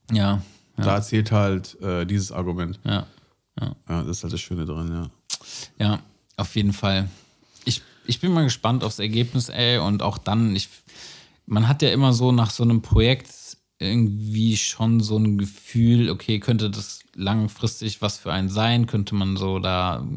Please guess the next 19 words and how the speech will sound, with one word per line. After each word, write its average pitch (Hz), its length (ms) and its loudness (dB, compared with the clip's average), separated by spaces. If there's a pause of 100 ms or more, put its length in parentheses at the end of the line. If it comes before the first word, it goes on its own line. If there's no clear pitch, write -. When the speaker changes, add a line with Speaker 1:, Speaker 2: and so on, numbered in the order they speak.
(160)
Speaker 1:
seine 95 220 -4
Stärken 95 400 -2
so 98 120 -4
entwickeln? 101 540 -2 (520)
Zum 104 100 -2
Beispiel, 104 240 -2
ich 107 120 -2
hab's 113 220 -4
jetzt - 380 -6 (160)
so 104 140 -4
im 101 140 0
Bereich 95 440 -2
Musikvideos, 120 1200 2
hatte 117 180 -2
ich - 120 -12
immer 131 340 2
eher 120 260 2
so 107 120 2
ein, 104 200 0